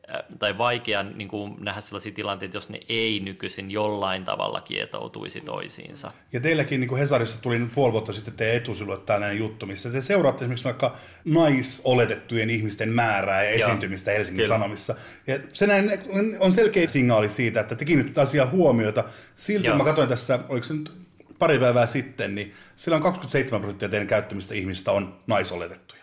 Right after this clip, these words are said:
Speaker 1: Joo, mä katsoin tänään, tämän mahdollisesti tää tulee ehkä esille, niin mä katsoin tänään se oli neljäkymmentäkolme prosenttia, että se tota,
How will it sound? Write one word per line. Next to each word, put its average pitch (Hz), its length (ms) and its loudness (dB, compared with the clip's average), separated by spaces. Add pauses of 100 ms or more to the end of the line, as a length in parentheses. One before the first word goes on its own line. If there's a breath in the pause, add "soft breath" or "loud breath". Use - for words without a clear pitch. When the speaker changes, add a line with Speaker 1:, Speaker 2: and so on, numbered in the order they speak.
Speaker 1:
Joo, 117 160 -6
mä 113 120 0
katsoin 113 260 0
tänään, 113 480 0 (160)
tämän 107 160 0
mahdollisesti 101 360 -4
tää 107 100 0
tulee 110 160 -2
ehkä 104 160 -2
esille, 110 320 -2
niin 98 100 -8
mä 92 60 -12
katsoin 101 240 -4
tänään 107 280 -2
se 104 80 -10
oli 101 100 -6
neljäkymmentäkolme 107 640 -4
prosenttia, 110 560 -4
että 110 120 -4
se 113 80 0
tota, 113 380 -2